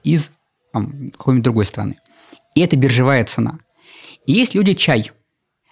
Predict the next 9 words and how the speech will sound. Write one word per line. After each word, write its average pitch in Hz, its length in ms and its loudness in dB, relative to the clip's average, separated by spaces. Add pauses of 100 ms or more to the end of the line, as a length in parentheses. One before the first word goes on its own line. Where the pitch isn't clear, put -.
(120)
Это 123 220 0
люди, 180 380 2 (260)
да, 156 140 -4
которые 131 600 2 (840)
уникально 170 560 2
определены 117 380 0
в - 80 -4
своей 127 220 2
стоимости, - 600 -2